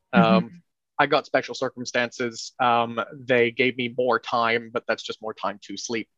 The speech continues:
Speaker 1: And the invigilators didn't really wake you up. So I came out with a two two, um, which, you know, very good degree. I'm proud of that, of that grade.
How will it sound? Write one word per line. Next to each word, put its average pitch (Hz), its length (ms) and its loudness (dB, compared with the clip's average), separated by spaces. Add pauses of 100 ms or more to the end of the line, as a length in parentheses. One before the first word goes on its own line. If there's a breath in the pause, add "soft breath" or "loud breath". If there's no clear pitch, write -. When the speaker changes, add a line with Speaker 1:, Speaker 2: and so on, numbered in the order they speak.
(280 soft breath)
Speaker 1:
And 113 280 0
the 123 120 2
invigilators 123 600 0
didn't 113 220 -8 (580)
really 110 180 -4
wake 113 240 -4
you 113 120 0
up. 110 160 -2 (260)
So 120 340 4 (280 soft breath)
I 131 160 4
came 151 280 0
out 143 140 4
with 143 140 0
a - 20 -4
two 143 240 -4
two, 156 420 0 (160)
um, 127 340 4
which, - 440 0
you 156 80 6
know, 147 240 6 (920)
very 185 240 6
good 160 220 2
degree. 185 480 2
I'm 165 180 6
proud 147 240 4
of 131 60 -6
that, 127 180 2 (140)
of 147 140 -8
that 127 200 0
grade. 123 320 -2